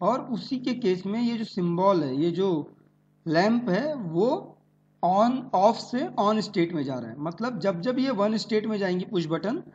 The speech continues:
तब तब ये जो lamp है वो on होगा। One on, zero off, one on, zero off। इस तरीके से आप ये check कर सकते हो कि एक push button, एक numeric text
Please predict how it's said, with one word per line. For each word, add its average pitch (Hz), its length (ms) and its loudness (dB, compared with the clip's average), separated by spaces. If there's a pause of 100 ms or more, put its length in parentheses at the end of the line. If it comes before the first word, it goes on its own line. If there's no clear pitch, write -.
(260)
तब 190 260 -4
तब 233 180 -2
ये 220 120 0
जो 240 160 -2
lamp 190 560 -2
है 214 120 0
वो 226 280 -2 (180)
on 170 220 2
होगा। 117 280 -8 (960)
One 233 260 0 (440)
on, 143 240 -4 (240)
zero 170 300 2 (240)
off, 135 260 -4 (200)
one 196 260 -2 (240)
on, 139 380 -4
zero 147 340 0 (200)
off। - 500 -8
इस 214 200 -4
तरीके 285 340 -2
से 285 160 -6
आप 262 160 -6
ये 262 100 -2
check 220 360 -2
कर 202 140 0
सकते 190 320 -6
हो 214 100 2
कि 202 240 0
एक 208 240 0 (420)
push 202 240 2
button, 196 520 0 (120)
एक 175 480 4 (880)
numeric 208 680 2
text 175 260 -2